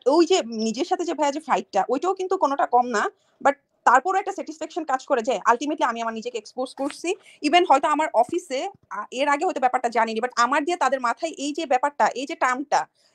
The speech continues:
এই ব্যাপারটা সম্পর্কে তারা অবগত হবে। হয়তো বা নেক্সট ডে তাদের ফ্যামিলি বা তারা কাউকে আমার মতো দেখলে হয়তো সেম ভাবে ট্রিটটা করবে না, বুঝবে there is something বা কিছু একটা ইস্যু। So,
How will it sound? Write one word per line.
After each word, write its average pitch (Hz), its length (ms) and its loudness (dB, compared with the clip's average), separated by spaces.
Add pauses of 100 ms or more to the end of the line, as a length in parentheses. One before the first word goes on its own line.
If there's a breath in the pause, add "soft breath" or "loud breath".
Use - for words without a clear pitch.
এই 285 100 0
ব্যাপারটা 294 280 2
সম্পর্কে 302 360 -6
তারা 254 140 4
অবগত 254 340 2
হবে। 226 200 -2
হয়তো 233 200 -4
বা 277 80 0
নেক্সট 247 280 -8
ডে 262 100 -2
তাদের 254 200 0
ফ্যামিলি 240 320 -6
বা 240 100 2
তারা 240 160 0
কাউকে 240 360 0 (380)
আমার 247 220 4
মতো 320 180 0
দেখলে 294 320 -4
হয়তো 240 160 -4
সেম 240 220 -6
ভাবে 240 180 -2
ট্রিটটা 233 300 -2
করবে 226 260 2
না, 208 60 -2
বুঝবে 262 220 2
there 214 200 2
is 208 80 -6
something 226 320 -4
বা 262 80 0
কিছু 254 220 -4
একটা - 200 -2
ইস্যু। - 200 -12 (1400)
So, 311 60 6